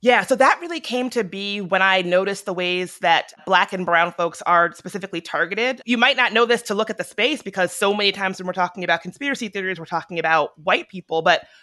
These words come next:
Black and Brown communities are disproportionately targeted for things like disinformation and conspiracy theories, and disproportionately harmed, right? And so I really didn't see that reality being reflected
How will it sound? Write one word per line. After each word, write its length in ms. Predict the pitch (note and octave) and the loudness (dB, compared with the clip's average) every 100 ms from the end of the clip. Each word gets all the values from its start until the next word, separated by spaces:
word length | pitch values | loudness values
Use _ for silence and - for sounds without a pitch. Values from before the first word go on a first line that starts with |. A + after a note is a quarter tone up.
| _ - | _ 2
Black 240 | A#3+ D4 | 2 2
and 80 | C#4+ | 0
Brown 220 | B3+ B3 | 0 0
communities 480 | A#3+ G3+ A3 F#3 F3 | 0 -2 -2 -4 -2
are 140 | F#3 - | -4 -2
disproportionately 840 | A3 A#3+ - - G3 G3 F#3+ - F3+ | -2 -4 -6 -4 -2 -2 -4 -6 -6
targeted 480 | - F3 F3+ E3 | -2 0 0 -4
for 80 | D#3+ | -4
things 300 | D#3+ E3+ E3+ | -6 -4 -4
like 160 | D#3 - | -8 -8
disinformation 600 | F3 F3+ E3 E3+ D#3+ - | -4 -4 -2 -2 -2 -4
and 80 | E3+ | -8
conspiracy 440 | E3 - E3 F3 | -10 -8 -8 -8
theories, 360 | D#3+ D#3 D#3 D#3 | -6 -4 -4 -2
and 180 | B3 C#4 | 0 2
disproportionately 640 | B3 A3+ F#3+ F#3+ F#3+ F3 D#3 | 0 -6 -8 -8 -6 -8 -6
harmed, 380 | E3+ A2+ - - | -4 -2 -4 -2
right? 160 | E3+ | 0
And 120 | G3+ G#3 | 0 0
so 260 | F#3+ F#3 - - - - | 0 0 -6 -20 -8 0
I 100 | C4+ | 0
really 200 | D4+ D#4+ | 0 -4
didn't 320 | A#3+ C#4+ - | -4 -6 -8
see 380 | - B3+ B3 G3 | -10 -6 -4 -2
that 260 | F3+ F3+ | 0 0
reality 540 | G3+ F3 F3+ G#3+ E3+ D#3 | -2 0 0 0 -4 -6
being 400 | F3 F3 E3 E3 - _ _ _ | -6 -4 -2 -6 -12 _ _ _
reflected 800 | F#3 - C#4+ D4+ G3+ F3 D#3+ | -8 0 0 2 2 2 2